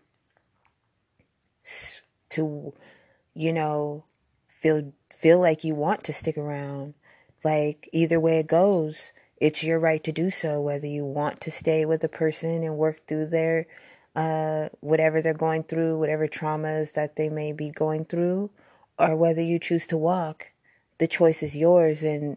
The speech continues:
it's never a right or wrong choice.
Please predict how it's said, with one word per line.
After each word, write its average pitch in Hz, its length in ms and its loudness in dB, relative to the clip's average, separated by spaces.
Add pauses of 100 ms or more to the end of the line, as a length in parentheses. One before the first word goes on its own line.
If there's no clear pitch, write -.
(120)
it's 156 240 -2
never 160 560 2 (340)
a 143 100 -6
right 160 340 4
or 139 180 -2
wrong 151 340 -4
choice. 143 640 -2